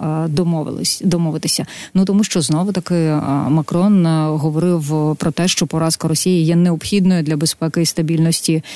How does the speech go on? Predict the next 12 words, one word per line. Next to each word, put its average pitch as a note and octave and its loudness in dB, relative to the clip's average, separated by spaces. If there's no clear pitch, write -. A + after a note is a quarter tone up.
Європи, E3 0
і - 0
що - -2
Франція F3+ 0
і D3+ 2
інші F#3+ 2
партнери E3 -2
України D#3 0
робитимуть D3+ 0
все, - -2
що D#3+ -4
повинні, E3+ 2